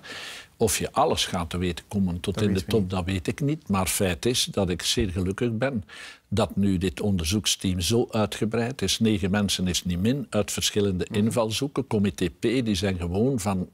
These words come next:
Speaker 1: de politiemensen te ondervragen over deontologische fouten.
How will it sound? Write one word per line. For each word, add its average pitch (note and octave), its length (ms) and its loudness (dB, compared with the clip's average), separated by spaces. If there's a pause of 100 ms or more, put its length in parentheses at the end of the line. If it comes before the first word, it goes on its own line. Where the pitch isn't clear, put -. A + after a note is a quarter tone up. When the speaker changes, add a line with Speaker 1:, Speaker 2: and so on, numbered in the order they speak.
(120)
Speaker 1:
de - 100 -6
politiemensen A2+ 800 0
te - 120 -6
ondervragen A2+ 760 2
over F#2+ 260 2
deontologische F#2 800 0
fouten. A#2 440 -2